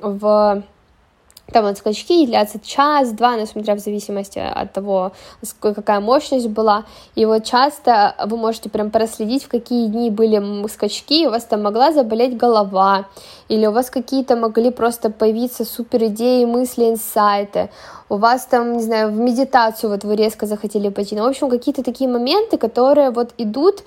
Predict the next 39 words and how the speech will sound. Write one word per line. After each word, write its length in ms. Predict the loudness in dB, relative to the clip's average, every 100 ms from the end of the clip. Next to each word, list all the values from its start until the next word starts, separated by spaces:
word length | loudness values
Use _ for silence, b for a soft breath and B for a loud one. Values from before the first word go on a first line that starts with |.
| B B B -2
непонятно 800 | 0 2 2 0 2 0 0 -4
с 40 |
чего 320 | -6 -2 0
вдруг. 520 | 0 -2 -2 -2 -6 -10
Вот 120 | -8 -8
что-то 380 | 0 0 2
такое 320 | 0 2 2 2
случается. 840 | -2 -6 2 2 2 -2 -8 -12 -14 _
И 80 | -2
это 220 | 0 2
происходит 540 | 2 0 2 0 0 -4
именно 360 | -6 -2 -2
вот, 180 | -2 -4 -10 B B B B B
ну, 260 | 2 2 0 _ -4
на 140 | 0
необъяснимом 800 | 4 4 2 -4 -6 -4 0 0
каком-то 460 | -2 -4 -2 -2 -6
плане. 600 | -4 0 0 0 -6 -12 _ _ _ _ _ -10
И 240 | -6 -4 0
очень 320 | 0 -2 -4
многие 380 | 0 0 2 2
реально, 260 | 2 0 -4
когда 240 | 0 2
я 60 | 0
рассказываю 500 | 0 0 0 -2 -2
им 60 |
про 120 | 0
эти, 320 | 2 2 0 0
а, 540 | 0 0 0 2 0
таб-, 240 | -2 -2
эм, 600 | 0 2 2 0 -4 -8 -12 -8
YouTube-каналы, 760 | -6 -4 -4 -2 0 2 2 2
да, 160 | 2
когда 220 | 2 0
можно 260 | 0 -2 -4
отслеживать, 520 | -4 -2 0 -2 -6
когда 200 | -4 -4
были 160 | -2 -4
скачки, 600 | -6 -8 -8 -2 0